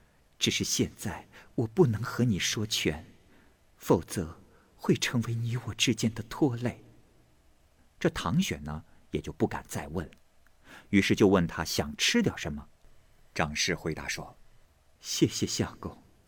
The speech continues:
阴间山珍海味都有，唯独没有稀粥，不能吃到罢了。”这时，唐玄就立即命人去准备，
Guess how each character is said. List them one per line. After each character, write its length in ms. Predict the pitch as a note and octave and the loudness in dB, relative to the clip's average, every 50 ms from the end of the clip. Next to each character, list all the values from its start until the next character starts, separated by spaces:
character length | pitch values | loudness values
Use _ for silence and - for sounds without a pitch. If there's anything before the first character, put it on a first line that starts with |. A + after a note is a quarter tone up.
| _ - _ _ _ _ _ _ _ _ | _ -20 _ _ _ _ _ _ _ _
阴 260 | - A#2 G2+ F2+ F2+ | 6 6 6 6 2
间 280 | E2+ - - F2 D#2+ - - - | 0 0 0 0 0 -2 -8 -14
山 340 | - - - B2 F2+ F2 F2+ | -6 0 2 2 2 2 0
珍 160 | - G#2+ E2+ | 0 0 0
海 280 | - - - G2+ D#2+ - - | 0 -2 -4 -4 -4 -4 -4
味 100 | A2 F#2 - - | -8 -8 -6 -4
都 220 | - A2+ F#2 F#2+ | -4 -4 -4 -6
有， 360 | F2+ F#2+ E2+ D2+ - - - _ - - - - - _ _ _ _ _ _ _ _ | -8 -10 -10 -10 -12 -16 -20 _ -20 -20 -20 -20 -20 _ _ _ _ _ _ _ _
唯 200 | - B2+ A2+ C#3+ | -2 -2 0 -2
独 200 | D3 - B2 G#2+ A2 A#2+ - - | 0 -2 -2 -2 -2 -6 -8 -6
没 120 | - A#2+ G#2+ - | -4 -4 -4 -4
有 100 | G#2 F2+ | -6 -4
稀 260 | - - - - G2+ | -4 -2 -2 0 -2
粥， 320 | G2 - - A#2+ A2 A2 - - - - - - - - _ _ _ _ _ _ _ _ | -2 -2 -4 -4 -6 -6 -12 -20 -20 -20 -20 -20 -20 -20 _ _ _ _ _ _ _ _
不 120 | - B2+ | -2 -2
能 160 | F#2+ E2 D#2 E2 G#2 - | -2 -4 -8 -10 -8 -4
吃 240 | - - - B2+ G2+ | -2 0 2 2 0
到 320 | - - A2 - - - | 0 -2 -8 -8 -10 -10
罢 100 | - - | -10 -10
了。” 260 | G2+ - - - - - - _ _ _ _ _ _ _ _ _ _ _ _ _ _ _ _ _ _ _ - - | -10 -10 -12 -16 -20 -20 -20 _ _ _ _ _ _ _ _ _ _ _ _ _ _ _ _ _ _ _ -4 4
这 100 | - F#2+ | 6 6
时， 320 | E2 - - D#2 C#2 C2+ - _ _ - - - - - | 6 6 2 -4 -6 -8 -12 _ _ -20 -20 -20 -14 0
唐 240 | - - E2+ E2 | 4 4 4 4
玄 240 | F#2+ - F2 C#2+ C#2 | 4 0 -2 -4 -4
就 240 | C#2 - - E2+ E2+ - - | -4 -2 -2 -2 -2 -2 0
立 280 | - A#3 A#3+ F3 G#2+ - | 2 4 4 4 2 2
即 160 | - - F#2 | 0 0 2
命 240 | C3 F3 F#3+ G#2+ E2 | 4 4 4 4 2
人 220 | D2 D2 F#2+ C3 | -2 -2 -4 -2
去 160 | - - - | 2 2 2
准 280 | - - G2 D2 C2+ C#2+ - | 2 2 0 -2 -2 -4 -4
备， 240 | - G2+ - - | -4 -4 -6 -8